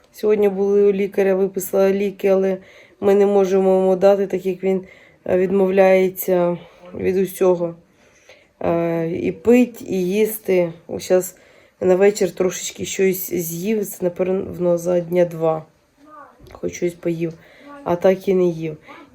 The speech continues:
І мама з температурою, і періодично болить горло. А так,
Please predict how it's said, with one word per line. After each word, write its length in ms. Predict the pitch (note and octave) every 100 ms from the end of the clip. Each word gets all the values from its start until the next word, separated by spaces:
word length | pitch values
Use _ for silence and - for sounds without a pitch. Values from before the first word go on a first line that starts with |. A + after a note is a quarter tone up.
| -
І 240 | B3 B3+
мама 540 | A3 F3 D3+ D3 D3+ - -
з 100 | -
температурою, 1080 | - F3+ F#3 F#3+ F#3+ F#3+ B3+ B3+ G#3+ G3+ F#3+ - - - - - -
і 240 | G3 G3 F3+ - F#3 F#3+
періодично 600 | G3 G3 F#3+ A3 - F#3+
болить 460 | F3+ F#3+ G3 F#3+
горло. 480 | F3+ D#3 E3 D#3 D#3 D3+ - - - _ _ - - -
А 160 | - F#3+
так, 540 | F#3+ A3+ A3+ - -